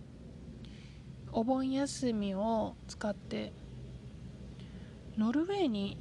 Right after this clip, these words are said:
行きましたね。面白かったですね。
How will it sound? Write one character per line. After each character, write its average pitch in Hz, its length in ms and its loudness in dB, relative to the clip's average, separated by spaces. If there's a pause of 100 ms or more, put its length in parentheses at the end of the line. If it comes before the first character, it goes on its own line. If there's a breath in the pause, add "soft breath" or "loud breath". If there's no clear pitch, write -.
行 214 100 0
き 226 100 0
ま 208 180 6
し - 120 -4
た 190 140 2
ね。 220 280 0 (3500 loud breath)
面 240 180 6
白 220 280 4
か 196 140 4
っ - 20 -2
た - 160 -2
で 185 100 -4
す - 140 -2
ね。 247 180 4